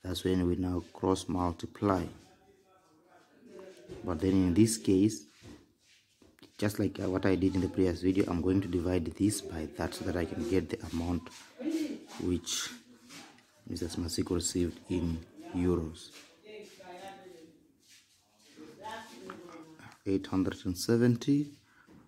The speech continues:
I divide by one dollar eighteen cent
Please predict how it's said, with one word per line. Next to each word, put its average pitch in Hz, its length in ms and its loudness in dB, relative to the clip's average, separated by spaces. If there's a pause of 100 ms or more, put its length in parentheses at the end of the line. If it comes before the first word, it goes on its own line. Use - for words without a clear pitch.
I 87 140 0
divide 85 640 -4
by 85 180 -6
one 85 460 -2
dollar 90 480 0 (420)
eighteen 90 680 0
cent 117 580 2